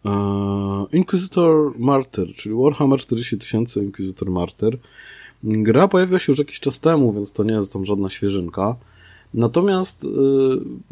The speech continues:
za-, gra mnie trochę zaintrygowała. E, to jest gra, k-, w którą śledziłem praktycznie od samego początku, od naprawdę bardzo wczesnej alfy. Gdzieś tam,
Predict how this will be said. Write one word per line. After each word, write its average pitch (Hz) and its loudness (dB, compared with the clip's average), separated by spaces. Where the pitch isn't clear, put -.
za-, 139 4
gra 156 2
mnie 349 4
trochę 214 0
zaintrygowała. 104 0
E, 78 -8
to 208 2
jest 294 -2
gra, 202 2
k-, - -10
w - -18
którą 160 0
śledziłem 160 2
praktycznie 147 0
od 131 0
samego 151 4
początku, 110 0
od 104 2
naprawdę 131 2
bardzo 127 2
wczesnej 117 -4
alfy. 92 -2
Gdzieś 98 -4
tam, 110 0